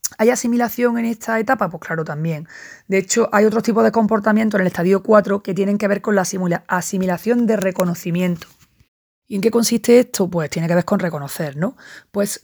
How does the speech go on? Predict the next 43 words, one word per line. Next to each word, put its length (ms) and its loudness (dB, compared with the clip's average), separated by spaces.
por 120 -4
ejemplo, 300 -2
si 100 -6
al 80 0
bebé 400 2
le 140 2
llama 180 2
la 80 4
atención 340 0
un 120 2
sonido, 440 0
va 120 2
a 20 4
intentar 360 2
tratar 280 2
la, 180 4
buscar 420 2
la 120 2
fuente 420 2
del 160 2
mismo, 380 2
¿no? 180 0
Y 140 0
esto 180 0
sería, 580 4
pues, 220 -2
lo 140 -2
que 120 -2
constituye 440 2
la 80 6
asimilación 520 0
de 80 2
reconocimiento. 800 0
El, 160 2
"Ch, 200 -6
¿dónde 200 0
está 300 2
el 80 2
sonido? 360 2
Que 100 2
voy 100 4
a 60 4
buscarlo 540 4